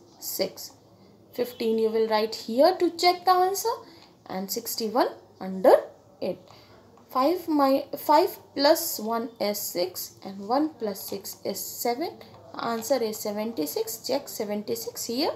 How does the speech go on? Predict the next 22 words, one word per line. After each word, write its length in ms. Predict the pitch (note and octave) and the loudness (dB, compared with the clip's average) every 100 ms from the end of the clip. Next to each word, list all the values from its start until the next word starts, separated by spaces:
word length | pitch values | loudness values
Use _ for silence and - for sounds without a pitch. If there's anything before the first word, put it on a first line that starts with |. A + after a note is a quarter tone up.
| - | -6
and 160 | A3 G#3 | -10 -8
seventy-six. 720 | F#3+ F#3 F#3 G#3 - - - - - - - | -10 -10 -10 -8 -6 -6 -10 -20 -20 -20 -20
And 100 | G3 | -16
the 80 | F#3+ | -14
answer 360 | - G3+ G#3+ C4+ | -8 -8 -2 0
is 440 | B3 C#4 C#5+ - - - - - | 4 4 4 0 -16 -20 -20 -10
correct. 500 | - - F3+ - - - - - | -8 -8 -12 -20 -20 -20 -20 -20
So 200 | - - - | -14 -10 -6
I 200 | A3+ A#3 A3+ | -2 -2 0
hope 320 | C#4 D#4+ - | -2 -2 -2
that 220 | A#3+ A#3 | -2 0
you 100 | A#3+ | -6
have 260 | A3+ A3 A3 - | -6 -8 -8 -8
understood 640 | A3+ A#3 A#3 - E4 E4 - | -4 -2 -2 0 -2 -2 -6
up 260 | G#3 - | -8 -4
to 240 | D4+ F4+ - - - | 0 0 -4 -18 -20
here. 380 | - A#3 A3+ D4 - - - - - - - - | -14 -6 2 2 0 -8 -20 -20 -20 -20 -20 -12
This 540 | A3 G#3 D#4+ G4 - - | -10 0 2 4 0 2
is 280 | C4+ C#4 B3 | 2 4 0
your 400 | A3 B3 B3 A#3 | 0 2 2 0
work 520 | F#3+ G3 B3+ F4 - - | -4 0 2 2 -2 -12
for 320 | B3+ B3+ G4 | -2 2 2